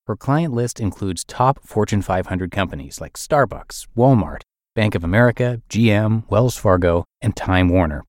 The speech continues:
plus government agencies such as the United States Air Force Academy,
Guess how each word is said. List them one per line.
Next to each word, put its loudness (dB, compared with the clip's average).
plus -2
government 4
agencies -2
such -4
as -4
the -8
United -8
States -8
Air 6
Force 0
Academy, 0